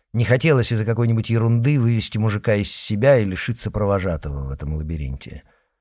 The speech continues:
Он как раз объяснял про конвент, когда мужик выставил руку так, что Азамат наехал на нее всей грудью и показал зубы. «Приехали», — сообщил провожатый. Мурин вытаращился.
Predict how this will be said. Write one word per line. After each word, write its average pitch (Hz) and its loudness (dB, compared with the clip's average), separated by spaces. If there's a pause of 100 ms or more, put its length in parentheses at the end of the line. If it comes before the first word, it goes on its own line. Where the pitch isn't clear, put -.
(380)
Он 131 4
как 139 2
раз 156 6
объяснял 143 4
про 123 2
конвент, 123 4
когда 127 2
мужик 123 0
выставил 120 2
руку 165 -2
так, 131 0
что 127 2
Азамат 120 2
наехал 127 2
на 127 2
нее 120 2
всей 110 0
грудью 107 -2
и 98 -4
показал 95 -2
зубы. 78 -8 (1120)
«Приехали», — 151 4 (760)
сообщил 90 -2
провожатый. 87 -4 (680)
Мурин 85 -2
вытаращился. 87 -6